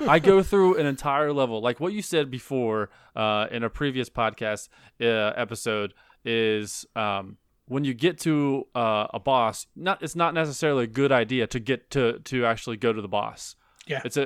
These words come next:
Speaker 1: it's a very good idea to go through all the rooms that are in that level or in that chamber to find other upgrades and things like that. Uh, so I went through an entire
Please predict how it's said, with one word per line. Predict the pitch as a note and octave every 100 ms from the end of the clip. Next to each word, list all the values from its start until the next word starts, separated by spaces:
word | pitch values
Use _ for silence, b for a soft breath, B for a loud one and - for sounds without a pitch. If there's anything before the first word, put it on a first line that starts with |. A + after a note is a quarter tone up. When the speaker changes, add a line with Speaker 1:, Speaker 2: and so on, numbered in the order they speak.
| C#3+
Speaker 1:
it's | C3+
a |
very | B2 D3 C#3+
good | C#3
idea | B2 A#2 A#2+
to | A2
go | A#2 A#2
through | B2 A2+
all | A2+ A#2 A2
the | A2+ G#2 G2 A#2 _ -
rooms | A2 B2 C3+ D3+
that | C3
are | G#2+
in | A#2+ B2+
that | B2 A#2+
level | A#2+ C3+
or | B2 A2+
in | A#2
that | A2
chamber | - A#2+ B2+ D3+ - _ _ _ -
to | C3+
find | C#3+ B2+ A#2+ A2+ -
other | B2+ A#2
upgrades | A2+ - A2 G2 F#2
and | G2
things | G#2 G2+
like | G2+ G2
that. | F#2+ - b b b b -
Uh, | A2 G2+ G2 -
so | - B2+ A2+ A2 G#2 - _ _ _ -
I | C#3+
went | E3+ D#3+
through | D3+ C#3+ D3 D3
an | A#2+
entire | A2 - C3+ C#3 D3 C#3+ C#3+